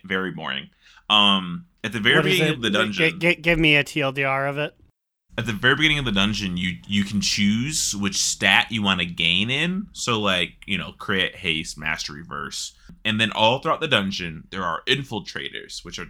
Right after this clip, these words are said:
Speaker 1: they're just dreadlords who are disguised as regular mobs in the dungeon.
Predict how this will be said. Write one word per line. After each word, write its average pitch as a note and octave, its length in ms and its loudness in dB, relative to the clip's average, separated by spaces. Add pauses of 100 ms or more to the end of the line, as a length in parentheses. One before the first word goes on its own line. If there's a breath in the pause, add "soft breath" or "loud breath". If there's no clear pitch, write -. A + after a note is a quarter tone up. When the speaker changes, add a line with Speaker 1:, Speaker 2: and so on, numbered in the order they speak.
Speaker 1:
they're F#2+ 100 -10
just - 280 -10
dreadlords G#2+ 800 -2 (180)
who A2+ 160 -2
are F#2+ 80 0
disguised A2 760 0
as F#2+ 200 -6
regular B2 640 -2
mobs E2+ 420 -2
in E2+ 60 -16
the E2 80 -8
dungeon. D2 640 -12